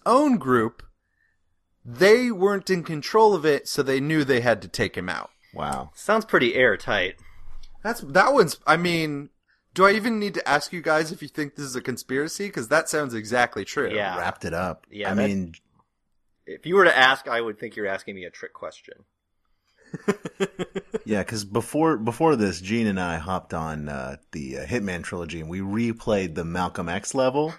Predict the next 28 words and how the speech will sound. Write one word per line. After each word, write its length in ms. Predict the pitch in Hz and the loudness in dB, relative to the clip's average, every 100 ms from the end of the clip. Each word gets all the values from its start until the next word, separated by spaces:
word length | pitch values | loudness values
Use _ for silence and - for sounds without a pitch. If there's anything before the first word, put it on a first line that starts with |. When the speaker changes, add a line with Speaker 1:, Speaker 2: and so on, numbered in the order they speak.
| - - | -14 -12
Speaker 1:
<laughs> 280 | 208 180 269 | -10 -6 -4
Speaker 2:
Um, 160 | 175 165 | -2 0
Speaker 1:
Right. 220 | 127 92 | -2 -4
Speaker 2:
and 480 | 92 87 85 82 - - - _ _ - | -6 -6 -6 -10 -14 -20 -20 _ _ -6
it, 220 | 104 - | -6 -6
it, 180 | 98 92 - | -8 -8 -8
it, 180 | 92 - - | -12 -10 -12
it 200 | 85 - | -10 -2
definitely 600 | 98 - 95 82 78 67 | -2 -2 -8 -8 -8 -10
was 520 | 71 85 78 73 - - | -10 -6 -6 -6 -10 -12
the 320 | 76 71 69 - | -14 -12 -16 -14
Jewish 760 | 87 95 92 85 - - - - | -8 -6 -4 -4 -4 -6 -8 -2
<laughs> 40 | |
Muslim 680 | 165 151 147 - 143 160 165 | 2 4 4 4 4 4 2
Freemasons. 1120 | - 165 180 170 170 160 147 - 156 - - | 6 6 8 6 4 2 -2 -4 -4 -6 -4
Speaker 3:
Yeah, 400 | 127 127 107 95 107 | 4 6 6 2 0
the, 220 | 123 117 | 0 2
the 120 | 123 | 2
way 200 | 131 147 | 4 4
I 180 | 110 117 | 6 2
decided 500 | 135 - 117 104 104 | 2 -4 -2 -2 -2
to 100 | - | -6
beat 240 | 107 110 - | -4 -4 -4
the 80 | 104 | -6
level 360 | 95 92 85 - | -6 -8 -12 -14
was 200 | 87 - | -14 -14
to 100 | - | -16
become 600 | 92 - 110 95 92 | -16 -6 -4 -2 -6